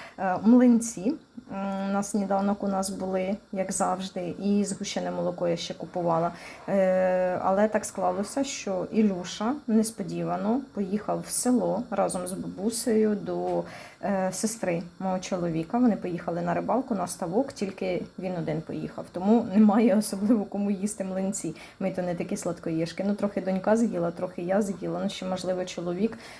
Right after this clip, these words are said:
буде їсти, але я не знаю, коли він приїде. Ну, а Ілюша приїде завтра і також під питанням, коли.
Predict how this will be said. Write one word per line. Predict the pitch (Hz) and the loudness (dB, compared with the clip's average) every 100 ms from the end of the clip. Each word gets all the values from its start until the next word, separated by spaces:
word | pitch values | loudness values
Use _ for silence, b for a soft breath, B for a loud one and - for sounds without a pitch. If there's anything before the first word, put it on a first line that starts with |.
| B | B
буде | 180 170 | -6 -4
їсти, | 175 170 - | -2 -2 -2
але | 165 185 | 0 2
я | |
не | 202 185 | 2 0
знаю, | 180 180 175 | -2 -4 -4
коли | 175 180 | -4 -2
він | 180 180 | -2 -6
приїде. | 180 175 151 147 151 - 175 | -4 -4 -2 -2 -2 -4 0
Ну, | 202 196 | 2 4
а | 175 | 2
Ілюша | 175 196 247 175 | 0 0 0 -2
приїде | 175 190 196 185 175 | -4 -2 -2 -2 0
завтра | 196 240 - 175 | 0 0 -2 -4
і | 160 | -4
також | 190 196 208 | -6 -8 -8
під | 160 | -10
питанням, | - 156 170 185 180 175 175 | -12 -8 -6 -4 -4 -6 -2
коли. | 190 165 147 | 0 0 -2